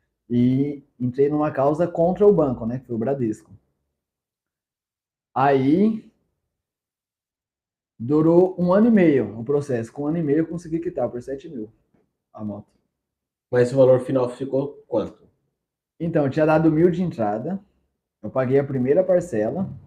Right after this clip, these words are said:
Speaker 1: Então, mil mais uma parcela de quinhentos, mil e quinhentos. Mais sete mil do, pra poder quitar a moto. Então, fechou por nove mil e quinhentos.
Speaker 2: Oito, não, oito e meio. Sete mais
Speaker 1: Sete,
Speaker 2: um e meio.
Speaker 1: oito.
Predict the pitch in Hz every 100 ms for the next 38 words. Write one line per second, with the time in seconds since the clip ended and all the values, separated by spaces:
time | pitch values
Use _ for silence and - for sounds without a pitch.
0 | _ - 117 123 123 139 185 214 - 107
1 | 117 117 120 113 117 113 113 - 117 135
2 | 131 135 156 110 101 _ _ _ _ -
3 | 110 135 135 143 147 160 135 135 160 170
4 | - _ _ _ _ - 127 135 131 131
5 | 127 120 113 107 101 98 110 _ - 104
6 | 113 117 - 123 123 98 - _ _ _
7 | _ _ _ 107 95 110 120 _ _ -
8 | 110 123 - 123 120 143 135 135 113 -
9 | _ _ _ _ _ _ - 147 - -
10 | 170 120 123 151 180 180 170 - _ _
11 | _ _ _ - 131 117 127 147 175 135
12 | 147 139 147 180 - 185 190 170